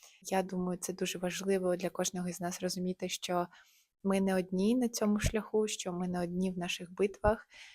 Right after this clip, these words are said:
що є ще люди, які нас розуміють, які проходять щось подібне до нас. От, і саме тому сьогодні я хочу поділитися такою доволі особистою історією.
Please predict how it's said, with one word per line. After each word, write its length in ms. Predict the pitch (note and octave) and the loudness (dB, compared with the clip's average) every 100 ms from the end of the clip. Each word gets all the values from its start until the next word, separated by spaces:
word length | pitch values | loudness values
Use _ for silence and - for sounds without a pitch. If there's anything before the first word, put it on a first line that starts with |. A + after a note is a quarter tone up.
| - | -16
що 520 | - - F#3 F3+ F3 - | -12 2 4 6 4 -2
є 240 | - F#3+ | 0 0
ще 240 | F#3 - F3+ G3 | 2 -2 -4 -4
люди, 220 | F#3+ F3+ | -4 -2
які 520 | F3 F3+ - F#3 F3 | -4 -6 -4 -2 -2
нас 320 | F3 F3 - | -2 -2 -2
розуміють, 560 | F3+ - F3 G3 G#3+ G#3+ | -4 -4 0 0 0 -4
які 200 | - G3 | -10 -6
проходять 460 | F3+ F3+ F#3 F#3 | -4 -2 -2 -2
щось 260 | F#3 - F#3 | -2 -8 -14
подібне 500 | - F#3 G#3+ G#3+ G#3+ | -14 -4 -2 0 0
до 160 | G3+ G#3 | 0 2
нас. 400 | G#3 G#3+ - - _ _ _ _ _ _ - | 2 2 -2 -8 _ _ _ _ _ _ -4
От, 260 | G3+ F#3 F#3 | -2 0 -2
і 40 | |
саме 260 | F#3+ G#3+ A3 | 0 2 0
тому 420 | G#3 F#3 G3+ C#4 | 0 0 2 2
сьогодні 380 | C#4 G3+ G3 G3 | 0 0 0 0
я 80 | F#3 | -2
хочу 260 | F#3+ - | -4 -8
поділитися 520 | - F#3+ F#3 F#3 - F#3+ | -6 -2 0 -2 -8 -10
такою 320 | - F#3 F3+ | -2 0 0
доволі 580 | F3+ F3+ F3+ F#3+ F#3 F3+ | -2 0 4 4 2 0
особистою 760 | F#3+ G3+ G3+ G3 - F3+ F3 | -2 0 0 0 0 0 0
історією. 800 | F3+ - G3+ A#3+ D4+ D4 D4 E4 | -2 0 4 6 6 4 2 -2